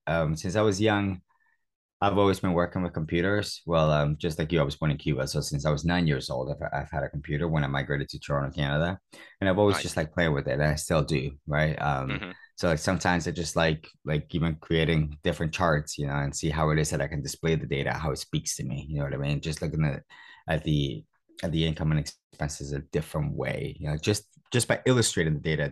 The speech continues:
Speaker 1: different way, it almost talks to you differently. I know that sounds kinda cheesy, but it is what it is, you know?
Speaker 2: Yeah, yeah, it definitely says that you love it. Uh, but I, I love it too. I just, I, I'm, I'm just not that manual too. I love, I'm not a programmer. I love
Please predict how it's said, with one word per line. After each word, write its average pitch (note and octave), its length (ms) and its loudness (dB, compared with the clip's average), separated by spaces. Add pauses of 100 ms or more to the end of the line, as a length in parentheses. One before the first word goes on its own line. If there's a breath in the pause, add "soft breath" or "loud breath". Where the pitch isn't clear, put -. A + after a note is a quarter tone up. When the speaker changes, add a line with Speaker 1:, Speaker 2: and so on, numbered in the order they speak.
Speaker 1:
different D#2 320 -2
way, E2+ 240 2
it - 180 0
almost D#2 420 2
talks - 400 -8
to - 120 -10
you - 80 -6
differently. C2+ 480 -8
I C#2+ 80 -2
know D2+ 140 2
that D#2 100 2
sounds D2+ 240 -4
kinda C#2 180 -4
cheesy, D#2 320 -4
but D2+ 160 -2
it F#2+ 100 0
is - 160 0
what F2 160 0
it D#2 100 0
is, - 300 -2
you - 60 -6
know? D#2 140 -4 (500)
Speaker 2:
Yeah, F#2+ 360 2
yeah, F#2+ 240 2
it F2+ 140 -2
definitely F2+ 320 -4
says - 380 -8
that D2 200 -6
you D#2+ 120 -12
love D2+ 260 -8
it. - 140 -10 (140)
Uh, D#2 260 -2
but - 200 -4
I, A2 80 4
I G#2+ 160 2
love D#3 180 2
it F#2 120 -2
too. F2+ 180 -4
I E2+ 60 -2
just, F#2 300 -6 (300)
I, D2 200 2
I'm, F2+ 360 -2
I'm G2 220 -4
just F#2 260 -4
not E2+ 180 -2
that D#2+ 200 -2
manual D#2 400 -8
too. C#2+ 120 -12 (300 loud breath)
I F2 60 -2
love, G#2+ 240 2 (400)
I'm G2 100 -2
not A#2 140 2
a - 20 -2
programmer. G#2 720 -2
I E2 80 -4
love F2+ 180 -4